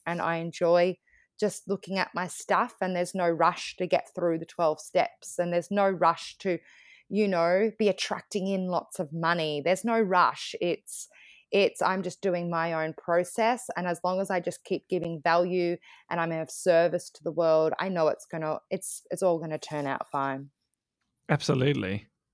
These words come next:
Speaker 2: I, you know, my, my understanding,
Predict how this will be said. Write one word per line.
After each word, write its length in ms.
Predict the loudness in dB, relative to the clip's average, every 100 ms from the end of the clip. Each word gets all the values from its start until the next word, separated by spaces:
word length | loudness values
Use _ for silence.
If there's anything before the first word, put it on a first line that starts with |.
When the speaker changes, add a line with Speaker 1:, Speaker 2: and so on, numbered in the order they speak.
| 0
Speaker 2:
I, 100 | 2
you 480 | 4 0 -2 -2 0
know, 300 | 0 0 -2 -6 -16 -20 -20 -18 -4
my, 600 | 0 2 4 4 4 2 -6 _ _ _ _ _ _ _ -20 _ _ -16 -10 -4
my 260 | 0 2
understanding, 840 | 4 2 4 6 6 6 6 4